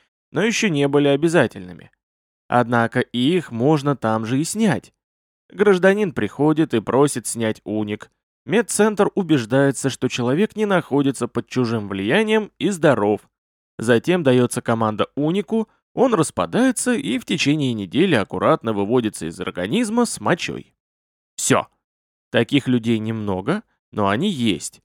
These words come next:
У них бывают дети, которые и приходят в мир буквально из леса. Детские уники более щадящие.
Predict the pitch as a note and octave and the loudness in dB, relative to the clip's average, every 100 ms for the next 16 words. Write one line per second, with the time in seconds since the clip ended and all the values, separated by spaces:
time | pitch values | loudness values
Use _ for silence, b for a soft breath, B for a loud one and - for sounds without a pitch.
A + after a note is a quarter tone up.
0 | _ _ _ _ - B2+ B3+ G#3 G3 A3+ | _ _ _ _ -4 -2 -2 2 4 4
1 | A#3+ C3+ D#3 D#3 D#3+ D3 - _ _ G#2+ | 2 2 2 2 0 -4 -8 _ _ -2
2 | G#2+ B2 F3+ F#3+ F#3+ - C#3+ D3 C#3 - | 2 2 4 4 4 0 -4 -2 -2 0
3 | A#2 A2 - G2+ A#2+ E3+ B2+ G#2 - G2 | 0 0 -4 -6 -2 0 0 -4 -2 -2
4 | G2 G2+ A2+ G#2 G#2+ F#2+ - - - _ | -2 -2 -4 -2 0 0 -2 -12 -20 _
5 | _ _ _ _ _ - C3 A3 - - | _ _ _ _ _ -20 -2 0 0 -2
6 | G#3+ F#3 A3+ A3+ A3 G#3 G#3+ C3 A2+ D3 | -2 0 -2 -4 -6 -2 -4 -2 2 4
7 | D3 C#3 - C3 A2 G2+ - G#2+ G2+ F#2+ | 4 2 0 2 2 2 -2 -2 -4 -4